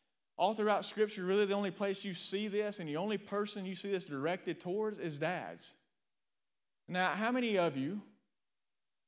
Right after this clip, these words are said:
growing up would agree, especially you sons, that, that your dad had a tendency to maybe provoke you from time to time?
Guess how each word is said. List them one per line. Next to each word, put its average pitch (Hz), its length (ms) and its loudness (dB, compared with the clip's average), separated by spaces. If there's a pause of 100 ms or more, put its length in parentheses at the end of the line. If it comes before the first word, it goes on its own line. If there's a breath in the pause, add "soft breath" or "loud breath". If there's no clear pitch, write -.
growing 156 340 0
up 147 300 2
would 156 140 0
agree, 135 480 -2 (720)
especially 147 380 -2
you 143 160 -2
sons, 143 500 -2
that, 131 300 0
that 135 160 -4
your 156 100 -8
dad 151 240 2
had 143 140 -2
a - 20 -10
tendency 143 400 -6
to 139 80 -6
maybe 139 220 0
provoke 165 500 -2
you 135 100 -2
from 123 200 -8
time 117 260 -6
to 101 60 -10
time? 101 260 -12